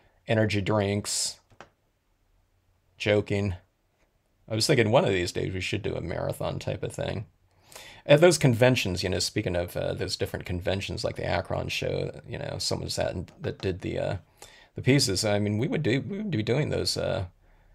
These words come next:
demonstrations and, uh, everything like that for the full, you know, duration of the show. It was like eight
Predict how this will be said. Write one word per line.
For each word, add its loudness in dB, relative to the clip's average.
demonstrations 2
and, -4
uh, -4
everything -2
like 0
that 2
for -8
the -6
full, 6
you 2
know, 2
duration 0
of -6
the -4
show. 2
It -2
was 0
like 4
eight 2